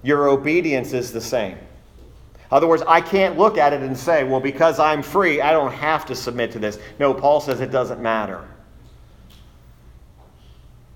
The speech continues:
Now, oftentimes, as we emotionally get attached to these verses and we put ourselves in the narrative,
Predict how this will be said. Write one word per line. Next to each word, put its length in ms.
Now, 140
oftentimes, 680
as 160
we 240
emotionally 640
get 180
attached 500
to 60
these 240
verses 460
and 160
we 200
put 280
ourselves 640
in 180
the 80
narrative, 640